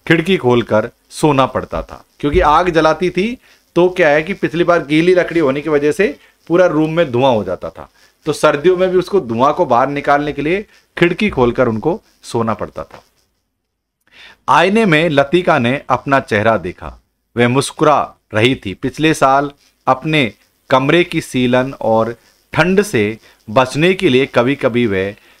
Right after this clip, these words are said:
मिस वुड के खाली कमरे में चोरी-चोरी चुपके सोने चला जाया करती थी।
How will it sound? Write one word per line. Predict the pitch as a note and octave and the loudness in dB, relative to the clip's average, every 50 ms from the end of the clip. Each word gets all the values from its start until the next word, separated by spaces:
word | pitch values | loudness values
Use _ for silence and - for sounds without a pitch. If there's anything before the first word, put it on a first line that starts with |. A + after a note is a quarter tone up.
| _ _ - | _ _ -6
मिस | A2+ C#3 F3 G3+ - - | 0 0 0 0 0 -2
वुड | D#3 C3+ C#3 C3+ B2+ B2+ | -2 0 0 0 -2 -4
के | - C#3 C3+ | -2 -2 -2
खाली | B2+ - - - A2 A#2 C3+ D3+ D#3+ | -2 -4 -4 -2 0 0 2 0 -2
कमरे | - - A#2 G#2+ G#2+ A2 A#2 A2 | 0 0 -2 0 0 -2 -4 -4
में | G2 F#2 F2+ F#2 - _ _ _ _ _ _ - | -4 -6 -10 -12 -16 _ _ _ _ _ _ -4
चोरी-चोरी | - D#3 D#3+ E3 F3+ G3 G3 - - C#3 C3 C3 C#3 C3+ | 0 2 2 4 4 2 0 0 0 0 2 2 0 -2
चुपके | - - C3 B2 - - A2+ G2 F#2+ G2+ G#2 _ _ _ _ _ | -4 -8 -10 -10 -8 -8 -6 -6 -6 -8 -10 _ _ _ _ _
सोने | - - - - D#3+ E3+ F3 E3+ E3 | -18 -10 -4 0 0 2 2 2 0
चला | D#3 - B2+ A2+ A2+ G#2+ | 0 0 0 0 0 0
जाया | F#2+ F#2+ F2+ F2+ | 0 -2 -2 -4
करती | F2 - F2+ E2 - - D#2+ | -6 -8 -10 -12 -12 -14 -18
थी। | D#2+ - - C#2+ | -18 -20 -20 -20